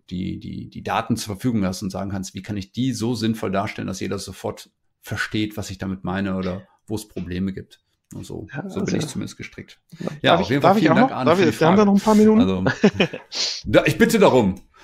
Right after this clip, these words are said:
Speaker 1: Oh, klar,
Speaker 2: Ähm,
Speaker 1: wir haben so viel Zeit. <laughs> Du
Speaker 2: äh,
Speaker 1: darfst
Speaker 2: ich,
Speaker 1: auch.
Speaker 2: ich finde die Frage gut, Arne. Ähm,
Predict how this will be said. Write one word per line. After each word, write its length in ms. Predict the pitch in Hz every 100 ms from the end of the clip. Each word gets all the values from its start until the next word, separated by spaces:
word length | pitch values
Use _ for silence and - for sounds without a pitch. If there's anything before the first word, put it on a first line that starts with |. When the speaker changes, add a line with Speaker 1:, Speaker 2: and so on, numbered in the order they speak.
| -
Speaker 1:
Oh, 200 | 147 135
klar, 400 | 131 - 135 127
Speaker 2:
Ähm, 200 | 123 120
Speaker 1:
wir 100 | 139
haben 120 | 151
so 80 | 151
viel 160 | 160 160
Zeit. 320 | 156 117 -
<laughs> 40 | -
Du 240 | - 156
Speaker 2:
äh, 60 | -
Speaker 1:
darfst 400 | 127 123 127 190
Speaker 2:
ich, 40 |
Speaker 1:
auch. 120 | 175
Speaker 2:
ich 80 | -
finde 160 | 233 226
die 60 |
Frage 300 | - 170 160
gut, 220 | 147 175 -
Arne. 480 | 117 117 120 - -
Ähm, 560 | 113 113 117 117 117